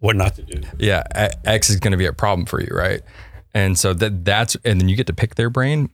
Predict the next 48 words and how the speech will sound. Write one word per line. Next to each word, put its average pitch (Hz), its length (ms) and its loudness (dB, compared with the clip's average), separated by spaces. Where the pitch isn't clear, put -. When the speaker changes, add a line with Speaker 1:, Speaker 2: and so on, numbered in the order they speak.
Speaker 2:
and 98 160 4
you 95 60 4
do 160 240 0
it - 80 -4
with 113 120 0
the 110 60 2
understanding 110 440 2
that, - 160 -4
yeah, - 180 2
some 120 200 0
of 131 40 2
this 123 100 0
stuff 120 200 -2
is 120 80 0
theoretical, 123 580 0
and 92 160 2
then, 90 200 2
you 110 120 2
know, 101 80 2
you 98 140 0
talk 104 180 0
to - 80 -4
your 98 80 2
applied 104 340 0
person 98 240 0
about 95 180 2
your - 100 -4
applied. - 360 0
But - 120 -2
I 95 80 2
think - 160 0
that's 113 80 0
true 113 200 0
anywhere. 101 300 0
Like, 98 180 -4
you 101 60 -2
go 98 140 2
to 95 60 2
the 95 80 2
right 95 200 2
advice 90 300 0
that - 140 -4
you 53 80 0
need 52 280 2
for - 80 -4
the 60 80 0
right - 160 0
situation. - 580 0